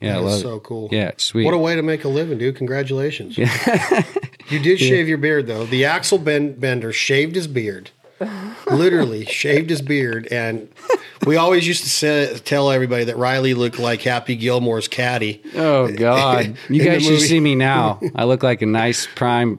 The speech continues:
Speaker 1: prime specimen.
Speaker 2: Primed up, just clean cut,
Speaker 1: Yeah.
Speaker 2: clean shaven.
Speaker 1: Primed up.
Speaker 2: But the Axel Bender is,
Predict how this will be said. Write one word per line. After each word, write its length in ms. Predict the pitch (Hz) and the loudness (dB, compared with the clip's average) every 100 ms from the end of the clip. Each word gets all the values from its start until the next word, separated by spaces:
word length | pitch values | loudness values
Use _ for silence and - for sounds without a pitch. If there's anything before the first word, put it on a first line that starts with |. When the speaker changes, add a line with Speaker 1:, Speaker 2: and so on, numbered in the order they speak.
| - | -4
Speaker 1:
prime 260 | 127 117 110 | -2 0 -2
specimen. 520 | - 113 107 104 127 | 0 0 0 0 0
Speaker 2:
Primed 220 | 131 131 | 0 0
up, 180 | 120 117 | 0 0
just 280 | 120 - - | -2 -4 -4
clean 420 | - 156 165 165 | 2 4 4 4
cut, 100 | 165 | 0
Speaker 1:
Yeah. 320 | 143 - 113 | 0 0 0
Speaker 2:
clean 380 | - 147 147 156 | 0 2 4 2
shaven. 560 | - 147 131 127 123 | 0 0 0 0 0
Speaker 1:
Primed 400 | 120 113 120 120 | 0 2 2 2
up. 420 | 110 107 98 - _ - 120 - - | 2 2 2 -2 _ -18 -18 -18 -20
Speaker 2:
But 300 | 147 156 151 | -4 0 0
the 160 | 139 143 | 2 0
Axel 360 | 147 165 - 190 | 2 0 0 0
Bender 460 | 147 147 147 147 | 2 0 0 0
is, 540 | 147 135 131 127 120 | 0 0 0 0 0